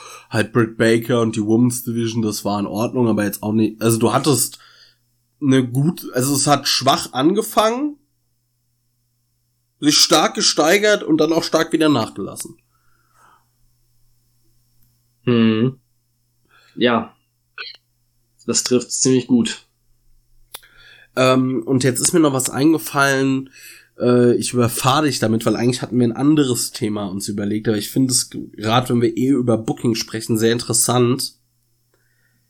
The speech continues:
Speaker 1: Man hat irgendwie auch, also ich hab das Wort Double or Nothing noch nicht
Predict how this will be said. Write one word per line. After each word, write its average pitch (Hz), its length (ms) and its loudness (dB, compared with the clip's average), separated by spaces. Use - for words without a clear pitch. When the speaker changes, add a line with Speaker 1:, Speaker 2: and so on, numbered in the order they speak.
Speaker 1:
Man 110 260 0
hat - 340 -4
irgendwie 123 600 0
auch, 110 440 -2
also 120 240 2
ich - 240 -4
hab - 80 -16
das 107 320 -4
Wort 110 380 0
Double 117 300 2
or 104 140 -4
Nothing 120 640 -4
noch 107 240 -8
nicht - 320 -8